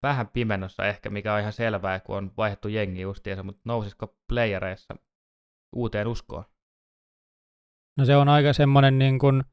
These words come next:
Speaker 2: pelaajana mun mielestä semmonen, että pystyy nostamaan tasoaan tarvittaessa.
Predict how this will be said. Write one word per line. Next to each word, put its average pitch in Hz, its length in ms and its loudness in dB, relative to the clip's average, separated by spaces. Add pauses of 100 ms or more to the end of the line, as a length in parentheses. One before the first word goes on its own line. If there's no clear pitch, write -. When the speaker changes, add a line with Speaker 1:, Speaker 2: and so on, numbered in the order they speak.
(800)
Speaker 2:
pelaajana 135 480 6
mun 127 180 4
mielestä 117 440 4
semmonen, 117 440 2
että 113 240 -2
pystyy 139 500 2
nostamaan 107 560 0
tasoaan 107 500 0
tarvittaessa. - 880 -2